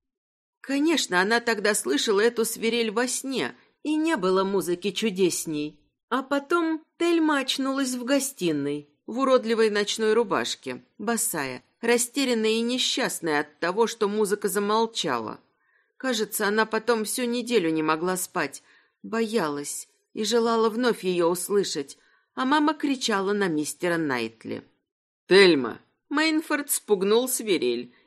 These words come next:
и эхо её разлетелось на осколки,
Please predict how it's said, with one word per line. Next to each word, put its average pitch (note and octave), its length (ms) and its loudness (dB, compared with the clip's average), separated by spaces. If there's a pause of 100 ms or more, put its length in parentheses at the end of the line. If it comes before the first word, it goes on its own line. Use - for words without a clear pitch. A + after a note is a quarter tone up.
и A#3+ 140 0
эхо C4 300 2
её A3+ 320 4
разлетелось G3 680 2
на B3 160 0
осколки, C3 720 -4